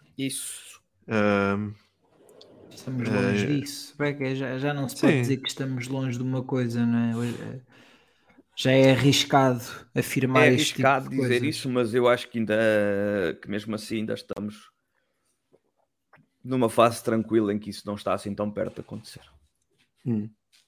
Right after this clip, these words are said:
Speaker 3: No fundo, João, tu, e o que vocês queriam era só usar a palavra senciente, não é?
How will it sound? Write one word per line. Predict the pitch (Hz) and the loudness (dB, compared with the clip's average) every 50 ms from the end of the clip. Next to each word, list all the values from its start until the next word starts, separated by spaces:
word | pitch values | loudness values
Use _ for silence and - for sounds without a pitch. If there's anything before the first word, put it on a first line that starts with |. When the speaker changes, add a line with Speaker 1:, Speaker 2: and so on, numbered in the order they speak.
| _ _ _ _ _ _ _ _ _ _ _ _ _ _ _ _ _ _ _ _ _ _ _ _ _ _ _ - - _ - | _ _ _ _ _ _ _ _ _ _ _ _ _ _ _ _ _ _ _ _ _ _ _ _ _ _ _ -20 -12 _ 4
Speaker 3:
No | 180 151 | 4 4
fundo, | - - 156 160 165 160 143 | 4 4 4 4 6 4 4
João, | 135 139 143 143 135 120 | 6 6 6 6 4 0
tu, | 113 - 123 120 110 110 113 - | -4 -6 -8 -8 -6 -6 -8 -10
e | - - - - 107 | -12 -12 -12 -12 -12
o | 107 | -8
que | - 117 | -6 -4
vocês | 120 117 - 131 117 - | -4 -2 -2 -4 -4 -4
queriam | - 127 131 131 131 135 | -2 0 0 0 0 0
era | 135 135 135 127 | 0 0 0 0
só | - 147 139 | 2 2 2
usar | 135 135 131 139 143 139 139 | 2 2 2 2 2 2 2
a | 135 | 0
palavra | 135 - 143 139 139 135 127 135 139 | 0 0 0 2 2 2 2 0 0
senciente, | 131 - - 139 131 123 - - - 131 123 120 117 110 107 110 | -2 -2 -4 -6 -6 -6 -6 -6 -4 -2 -2 -2 -2 -2 -4 -6
não | 110 110 | -6 -6
é? | 110 110 110 | -6 -6 -8